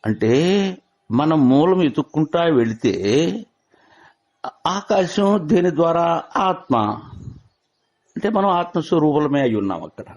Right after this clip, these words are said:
ఆత్మకు మునుపు సంకల్ప మాత్రమున వ్యాపించి ఉండబడేటువంటి మూల ప్రకృతి ఏదైతే ఉన్నదో,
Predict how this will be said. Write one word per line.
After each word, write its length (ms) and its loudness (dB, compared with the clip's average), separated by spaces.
ఆత్మకు 480 -4
మునుపు 560 0
సంకల్ప 500 0
మాత్రమున 580 2
వ్యాపించి 600 0
ఉండబడేటువంటి 880 2
మూల 320 2
ప్రకృతి 600 0
ఏదైతే 420 2
ఉన్నదో, 560 -6